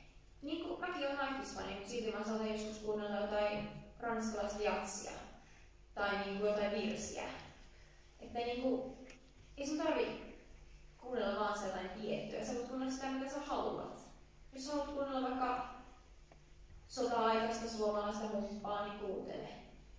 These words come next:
Mäkin teen sitä. Sitten laulaminen rauhoittaa mua.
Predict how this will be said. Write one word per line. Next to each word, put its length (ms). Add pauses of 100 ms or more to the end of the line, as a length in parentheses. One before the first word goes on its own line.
(160)
Mäkin 240
teen 200
sitä. 200 (1800)
Sitten 360
laulaminen 560
rauhoittaa 640
mua. 260